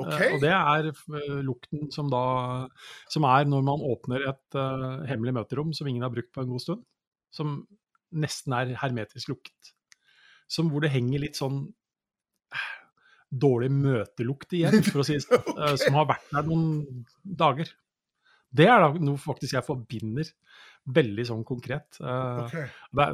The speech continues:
Speaker 2: det, det er koblet opp mot lyd også. Men det er en grunn til at vi egentlig tar opp dette med krydder, og det skal vi komme litt grann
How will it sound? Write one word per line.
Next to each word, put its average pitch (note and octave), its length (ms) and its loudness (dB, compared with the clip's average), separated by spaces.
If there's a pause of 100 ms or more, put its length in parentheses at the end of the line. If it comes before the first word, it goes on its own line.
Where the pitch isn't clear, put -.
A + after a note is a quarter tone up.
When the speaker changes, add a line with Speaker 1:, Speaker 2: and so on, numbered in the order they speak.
Speaker 2:
det, C#3 100 0
det C#3 140 6
er C3 420 -4
koblet A2+ 240 0
opp - 80 -10
mot C3 160 -4
lyd B2 240 -2
også. D3 220 -2 (340)
Men G3 160 10
det F3 80 12
er D3 160 10
en D#3+ 80 6
grunn C#3 160 4
til D#3 80 4
at - 80 -12
vi D#3+ 60 2
egentlig C#3 240 -4
tar A#2 240 0
opp - 80 -12
dette A#2+ 180 -6
med B2+ 80 -2
krydder, B2+ 320 -4
og C3+ 60 -6
det A#2+ 100 -4
skal C3 140 0
vi C3 80 -2
komme B2 240 0
litt C3+ 180 -4
grann G#2 160 -6